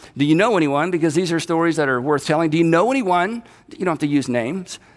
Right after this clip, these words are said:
who excuses behaviors that actually hurt the people they claim to care the most about? This is the strangest thing about an excuse. We create excuses,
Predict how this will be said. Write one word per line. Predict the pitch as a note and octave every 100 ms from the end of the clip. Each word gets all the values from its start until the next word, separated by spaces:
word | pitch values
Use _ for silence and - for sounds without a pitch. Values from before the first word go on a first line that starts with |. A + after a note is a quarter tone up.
| -
who | A3+
excuses | G#3 - - G3+ A3+ C4
behaviors | A3 G3 F3+ F#3+ G3+
that | E3+
actually | F3 G3 G3
hurt | E3 F3+ F#3
the |
people | - E3+ F#3
they | D#3+
claim | C#3+ D#3 E3
to |
care | D#3 D#3+
the | D3
most | D3+ D3+
about? | D3+ D#3 D3
This | E3
is | F3
the | D3
strangest | - - E3+ F#3+ F#3
thing | F#3 E3+
about | D#3+ D3+
an | D3
excuse. | - E3+ D#3+ - - - -
We | D#3+
create | - F3+
excuses, | D3 - G#3+ G3 B2 C3+